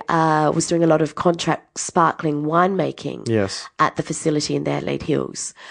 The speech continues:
Speaker 1: So, um, and I got involved in that. So I was seeing, you know, b-, sparkling bases and having contact with people across the country.
Speaker 2: Mm. What was your thesis on?
Speaker 1: Yes, I was hoping you weren't going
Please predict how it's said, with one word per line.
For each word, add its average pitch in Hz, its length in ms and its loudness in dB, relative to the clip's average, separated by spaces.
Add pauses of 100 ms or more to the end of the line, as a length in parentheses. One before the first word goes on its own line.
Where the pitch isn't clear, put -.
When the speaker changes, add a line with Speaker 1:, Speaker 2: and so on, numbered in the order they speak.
(140)
Speaker 1:
So, 151 560 4
um, 147 260 0
and 143 140 2
I 160 80 4
got 156 160 2
involved 147 440 2
in 147 160 0
that. - 460 -2 (220)
So - 160 0
I - 20 2
was 160 100 0
seeing, 156 300 2
you 156 140 -2
know, 135 160 4
b-, - 220 -8
sparkling 151 500 0
bases 143 480 -2
and 139 80 -4
having 139 240 -2
contact 147 500 -4
with 139 140 -4
people 131 500 -2
across - 520 -4
the - 100 -12
country. 139 520 -8
Speaker 2:
Mm. 113 260 -2 (260)
What 208 120 2
was 196 120 -4
your 170 100 2
thesis 160 400 -2
on? 101 240 -6 (960)
Speaker 1:
Yes, 285 440 2
I 226 180 4
was 254 220 2
hoping 330 300 4
you 269 40 6
weren't 190 200 4
going 165 120 2